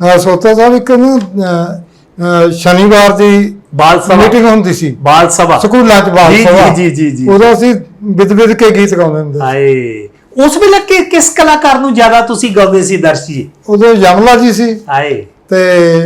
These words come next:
Speaker 1: ਬਸ ਉਹੀ ਸੀਗੇ, ਜਾਂ ਦੂਜੇ ਸੀਗੇ ਆਪਣੇ ਢਾਡੀ ਸੀਗੇ।
Speaker 2: ਢਾਡੀ ਸੀਗੇ।
Speaker 1: ਹਾਂ।
Speaker 2: ਕਿਉਂਕਿ ਉਸ ਵੇਲੇ ਦਾ
Speaker 1: ਲੋਕ
Speaker 2: ਰੰਗ
Speaker 1: ਗੀਤ
Speaker 2: ਨਹੀਂ।
Speaker 1: ਤੋਂ ਬਾਅਦ 'ਚ ਸ਼ੁਰੂ ਹੋਏ ਆ ਦੋ
Speaker 2: ਜੀ,
Speaker 1: ਗਾਣੇ।
Speaker 2: ਜੀ, ਜੀ, ਜੀ, ਜੀ, ਜੀ।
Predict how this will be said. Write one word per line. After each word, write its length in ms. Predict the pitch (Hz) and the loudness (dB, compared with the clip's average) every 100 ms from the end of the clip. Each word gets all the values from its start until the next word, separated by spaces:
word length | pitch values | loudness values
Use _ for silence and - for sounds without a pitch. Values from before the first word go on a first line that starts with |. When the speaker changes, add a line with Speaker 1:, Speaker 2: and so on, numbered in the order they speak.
| 175 190 202 220 196 190 - 170 | -6 -12 -16 -16 -16 -16 -14 -4
Speaker 1:
ਬਸ 280 | 175 180 | -2 0
ਉਹੀ 220 | 208 196 202 | 2 2 0
ਸੀਗੇ, 520 | 190 202 196 180 175 | -2 0 0 0 0
ਜਾਂ 220 | 165 180 | 2 0
ਦੂਜੇ 380 | 165 165 160 170 | 0 -6 -2 -2
ਸੀਗੇ 200 | 165 175 | -2 -2
ਆਪਣੇ 440 | 170 160 156 139 - _ _ - | -2 -2 -6 -8 -12 _ _ -2
ਢਾਡੀ 320 | 214 170 165 | 0 2 0
ਸੀਗੇ। 400 | 170 147 165 135 | 0 0 0 0
Speaker 2:
ਢਾਡੀ 320 | 156 151 131 117 | 0 0 -2 -8
ਸੀਗੇ। 220 | 131 139 | -10 -6
Speaker 1:
ਹਾਂ। 160 | 135 | -6
Speaker 2:
ਕਿਉਂਕਿ 500 | 123 113 _ 208 220 | -8 -16 _ -2 0
ਉਸ 340 | 269 208 208 202 | 0 2 2 2
ਵੇਲੇ 160 | 220 | 0
ਦਾ 60 | 208 | 2
Speaker 1:
ਲੋਕ 260 | 196 208 226 | 2 4 2
Speaker 2:
ਰੰਗ 200 | 226 208 | 2 2
Speaker 1:
ਗੀਤ 100 | 226 | 2
Speaker 2:
ਨਹੀਂ। 100 | 185 | 2
Speaker 1:
ਤੋਂ 100 | 208 | 2
ਬਾਅਦ 260 | 196 202 | 2 2
'ਚ 60 | 240 | 0
ਸ਼ੁਰੂ 300 | 190 226 233 | -2 0 0
ਹੋਏ 180 | 185 165 | 0 0
ਆ 100 | 165 | 0
ਦੋ 140 | 147 | 0
Speaker 2:
ਜੀ, 80 | 165 | 2
Speaker 1:
ਗਾਣੇ। 140 | - | 2
Speaker 2:
ਜੀ, 140 | - 143 | 0 -2
ਜੀ, 320 | 131 151 131 | -6 -8 -8
ਜੀ, 240 | 123 123 | -8 -10
ਜੀ, 200 | 110 110 | -12 -20
ਜੀ। 220 | 104 104 | -20 -20